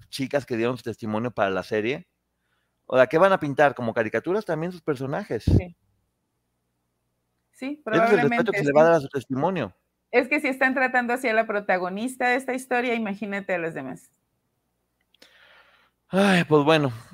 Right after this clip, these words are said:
Speaker 1: ¿algo que tengas que decir, Maggie, para despedirnos e irnos a tu canal ahorita ya a contestar preguntas y
Speaker 2: Que
Speaker 1: respuestas?
Speaker 2: que si tienen oportunidad de no verla, no la vean.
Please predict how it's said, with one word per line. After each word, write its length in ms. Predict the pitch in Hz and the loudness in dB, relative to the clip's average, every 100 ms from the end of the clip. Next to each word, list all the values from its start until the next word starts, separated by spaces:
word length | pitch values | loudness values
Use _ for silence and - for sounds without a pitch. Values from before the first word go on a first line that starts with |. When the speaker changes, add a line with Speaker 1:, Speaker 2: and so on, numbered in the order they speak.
| - | 4
Speaker 1:
¿algo 180 | 160 190 | 6 6
que 80 | |
tengas 220 | 165 175 175 | 6 4 4
que 80 | |
decir, 240 | 170 151 160 | 2 2 2
Maggie, 240 | 165 160 | 2 0
para 140 | 147 120 | 2 2
despedirnos 440 | - 123 131 139 | 2 0 0 -2
e 60 | 131 | -2
irnos 160 | 131 | -4
a 40 | 123 | -6
tu 100 | 110 | -6
canal 240 | 110 120 | -4 -2
ahorita 280 | 123 127 123 | -2 -2 0
ya 240 | 123 135 - | 0 -2 -6
a 240 | 101 95 92 | -4 -4 -4
contestar 320 | 98 110 104 | -6 -4 -4
preguntas 300 | 113 110 113 | -4 -4 -4
y 60 | |
Speaker 2:
Que 100 | 247 | -2
Speaker 1:
respuestas? 420 | 226 110 110 147 - _ _ _ _ _ _ _ _ _ - - | 0 -2 -4 -6 -8 _ _ _ _ _ _ _ _ _ -20 -4
Speaker 2:
que 120 | 269 269 | 0 2
si 140 | 269 | 2
tienen 340 | 285 320 370 | 4 6 8
oportunidad 680 | 339 247 254 254 240 233 240 | 6 6 4 2 2 8 8
de 120 | 226 247 | 8 6
no 160 | 254 | 6
verla, 340 | 262 247 233 226 | 6 6 4 2
no 180 | 214 | 2
la 180 | 208 202 | 2 2
vean. 440 | 196 190 180 180 | 0 -2 -2 -6